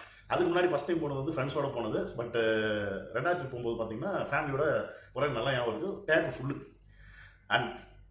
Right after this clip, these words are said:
கூட்டமா கூட்டம், ஃபேமிலி, ஃபேமிலியா கூட்டமா வந்து பார்த்த படம். எனக்கு விவரம் தெரிஞ்சு நான் பார்த்தது தான் அந்த படத்தை சொல்லுவேன். ஏன்னா அதுக்கப்புறம் ஃபேமிலி கூட சின்ன வயசுல நிறைய படங்கள் போயிருந்தாலும்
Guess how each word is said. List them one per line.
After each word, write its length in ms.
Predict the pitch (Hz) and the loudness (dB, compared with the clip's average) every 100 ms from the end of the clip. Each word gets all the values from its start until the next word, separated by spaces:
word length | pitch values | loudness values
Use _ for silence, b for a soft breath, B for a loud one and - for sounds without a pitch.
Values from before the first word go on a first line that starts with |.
| - - | -20 -2
கூட்டமா 400 | 220 196 185 151 | 0 2 2 2
கூட்டம், 320 | 131 156 180 | -2 -2 -2
ஃபேமிலி, 380 | - 139 170 160 | -2 -2 2 2
ஃபேமிலியா 380 | 156 143 156 160 151 | 4 4 4 4 4
கூட்டமா 300 | 139 139 139 | 0 -2 0
வந்து 180 | 123 117 | -2 -2
பார்த்த 240 | 113 113 | -2 -2
படம். 240 | 104 107 110 | -2 -2 0
எனக்கு 360 | 117 165 156 147 | 0 0 0 -2
விவரம் 360 | 123 127 131 | 0 0 0
தெரிஞ்சு 220 | 117 120 110 | 0 -2 -2
நான் 120 | 110 | -2
பார்த்தது 220 | 107 110 | -2 -2
தான் 100 | 135 | -2
அந்த 120 | 117 | -4
படத்தை 200 | 95 101 | -6 -8
சொல்லுவேன். 200 | - 90 | -8 -6
ஏன்னா 100 | 139 | -2
அதுக்கப்புறம் 300 | - 156 180 151 | 2 4 4 2
ஃபேமிலி 160 | 156 | 0
கூட 140 | 160 156 | 0 -4
சின்ன 180 | 147 | -4
வயசுல 300 | 147 147 147 | -4 -4 -4
நிறைய 140 | 127 127 | -2 -2
படங்கள் 260 | 131 131 | -2 -4
போயிருந்தாலும் 440 | 123 131 101 117 | -2 -2 -4 -8